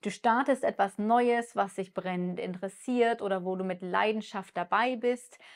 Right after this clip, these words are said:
Das könnte das Thema Kurse sein. Vielleicht gibst du einen Kurs oder vielleicht machst, machst du einen Kurs oder eine Weiterbildung.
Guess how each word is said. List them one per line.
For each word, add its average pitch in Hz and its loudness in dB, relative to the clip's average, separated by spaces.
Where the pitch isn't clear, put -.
Das 190 -4
könnte 220 0
das 190 2
Thema 185 -2
Kurse 240 0
sein. 208 -2
Vielleicht 180 -8
gibst - -10
du 190 -4
einen 190 -4
Kurs 233 0
oder 185 2
vielleicht 185 -2
machst, 185 -4
machst 233 0
du 240 -2
einen 220 -2
Kurs 214 0
oder 196 -2
eine 196 -4
Weiterbildung. 202 -2